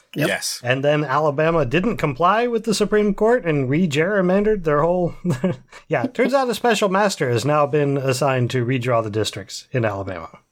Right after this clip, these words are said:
Speaker 1: Yay.
Speaker 2: Ha. I feel like Alabama is also asking them to freeze the ruling for some reason.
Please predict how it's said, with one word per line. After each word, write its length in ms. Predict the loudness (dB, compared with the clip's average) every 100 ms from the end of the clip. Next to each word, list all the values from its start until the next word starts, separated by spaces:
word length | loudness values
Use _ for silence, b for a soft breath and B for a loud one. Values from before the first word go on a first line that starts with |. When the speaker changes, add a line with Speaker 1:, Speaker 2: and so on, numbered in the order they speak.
| _ -2
Speaker 1:
Yay. 640 | 2 2 2 0 -2 -8 _ _ _ -12
Speaker 2:
Ha. 200 | -6 -4 -6 _ _ _ _ _ _
I 80 | -8
feel 160 | -4
like 180 | -4 -4
Alabama 440 | -2 -2 0 0 -2
is 120 | -2
also 320 | -2 -2 -2
asking 360 | -2 -2 -6 -4
them 180 | -4 -4
to 100 | -8
freeze 440 | -8 -6 -4 -4
the 120 | -4
ruling 380 | -4 -2 -2 -4
for 140 | -6 -10
some 240 | -10 -10
reason. 300 | -14 -16 -20